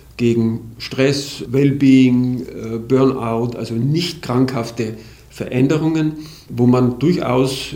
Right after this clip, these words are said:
was tun kann, indem man eben Sport macht und Stressbewältigungsprogramme vielleicht einführt und solche Dinge macht. Will ich also dafür was tun, für nicht klinische Störungen oder Befindlichkeitsstörungen, oder möchte ich was tun,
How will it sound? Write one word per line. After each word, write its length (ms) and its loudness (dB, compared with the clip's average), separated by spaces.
was 160 -8
tun 260 2
kann, 380 4
indem 280 2
man 200 0
eben 180 0
Sport 380 -2
macht 360 0
und 360 -2
Stressbewältigungsprogramme 1500 0
vielleicht 400 -4
einführt 440 -2
und 140 -4
solche 240 0
Dinge 260 -4
macht. 220 -10
Will 140 2
ich 80 6
also 140 0
dafür 380 2
was 220 0
tun, 340 -2
für 360 0
nicht 380 0
klinische 500 0
Störungen 800 4
oder 280 -2
Befindlichkeitsstörungen, 1000 -2
oder 240 4
möchte 220 2
ich 100 -8
was 220 -2
tun, 460 -2